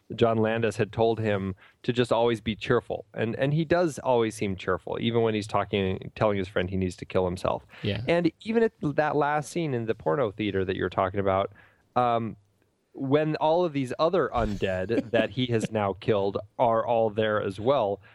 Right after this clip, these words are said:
Speaker 1: telling him all these different ways to off himself,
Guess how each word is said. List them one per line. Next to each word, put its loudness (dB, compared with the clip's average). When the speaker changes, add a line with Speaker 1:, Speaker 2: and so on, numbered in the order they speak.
Speaker 1:
telling 2
him -2
all 2
these -4
different -4
ways 2
to -6
off 0
himself, -2